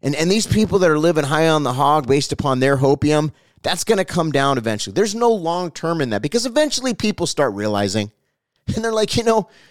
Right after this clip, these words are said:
they start playing back things from, like, two years ago and the, and the dates and the promises and the words. And, and they're like, "You know what? None of that happened. That person wasn't being real."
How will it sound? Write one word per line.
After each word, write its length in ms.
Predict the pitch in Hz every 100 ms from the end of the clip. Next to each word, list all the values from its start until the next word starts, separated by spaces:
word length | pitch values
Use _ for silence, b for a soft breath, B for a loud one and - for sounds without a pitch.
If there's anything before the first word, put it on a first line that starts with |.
| b
they 120 | - -
start 300 | - 269 156
playing 360 | 208 214 202
back 380 | 147 160 170 -
things 360 | - 135 117 -
from, 180 | 127
like, 200 | 127 127
two 160 | - 147
years 360 | 131 131 139 120
ago 300 | 104 107 98
and 120 | 104
the, 60 |
and 120 | 101 120
the 60 |
dates 460 | 104 131 139 135 -
and 80 | 107
the 60 |
promises 680 | 98 139 135 139 131 117 104
and 80 | 101
the 60 |
words. 480 | 110 139 139 131 104
And, 100 | 107 b b b b
and 100 | 214
they're 80 | 240
like, 220 | 240 226
"You 60 | 285
know 240 | 302 294
what? 180 | 294 285
None 200 | 285 311
of 120 | 311
that 240 | 302 294
happened. 640 | 269 277 277 220 147 107 - _ -
That 200 | 285 285
person 380 | 269 277 240 240
wasn't 360 | 247 220 220
being 240 | 196 202 185
real." 500 | 151 156 147 113